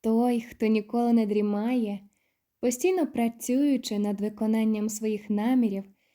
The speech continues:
здійснюватиме свою справу і надалі. Він перешкоджатиме планам нечестивих, руйнуватиме наміри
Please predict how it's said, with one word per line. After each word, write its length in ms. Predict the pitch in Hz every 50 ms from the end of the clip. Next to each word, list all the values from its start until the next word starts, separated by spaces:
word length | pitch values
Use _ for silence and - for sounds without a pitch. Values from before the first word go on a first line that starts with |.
| _ _ _ _ _
здійснюватиме 840 | - 220 208 190 208 214 214 - - 214 208 208 208 214 214 220 214
свою 340 | 214 - 220 208 202 202 202
справу 680 | - - - - 214 220 233 247 269 233 208 196 196 196 - _ _ _ _
і 100 | 226 220
надалі. 760 | 208 202 202 202 190 185 208 214 226 226 226 208 190 190 190 - _ _ _ _ _ _ _ _ _ _ _ _ _ _ _
Він 200 | 233 269 277 262
перешкоджатиме 1000 | 247 254 262 254 240 240 - - 269 240 226 262 294 302 311 311 247 226 214 208
планам 400 | 208 233 233 233 233 233 226 226
нечестивих, 840 | 214 214 208 - 208 202 - - - 220 226 233 247 226 220 214 - - _ _ _ _ _ _ _ _ _
руйнуватиме 760 | - 214 226 226 226 226 214 247 247 254 247 - 226 226 214 214
наміри 500 | 214 220 226 233 226 214 214 202 196